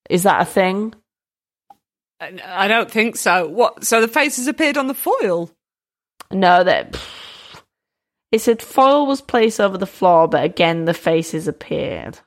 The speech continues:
Speaker 1: Unless you could kind of see the imprint of the faces through the foil.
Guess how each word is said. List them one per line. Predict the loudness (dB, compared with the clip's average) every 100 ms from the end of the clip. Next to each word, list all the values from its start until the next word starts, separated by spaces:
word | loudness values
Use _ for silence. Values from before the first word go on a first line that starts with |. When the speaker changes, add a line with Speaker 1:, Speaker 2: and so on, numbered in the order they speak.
| _ _ _ _ -16 -6
Speaker 1:
Unless | -2 -2 -2 -6
you | -8
could | -2 -2 0
kind | 0 2 2
of | -2
see | -2 0 2 2
the | 2 2
imprint | 2 0 -2 -2 -2
of | -2
the | -2
faces | 2 0 0 -6 -8
through | -6 0 2 2
the | -2
foil. | 0 2 4 2 0 -2 -8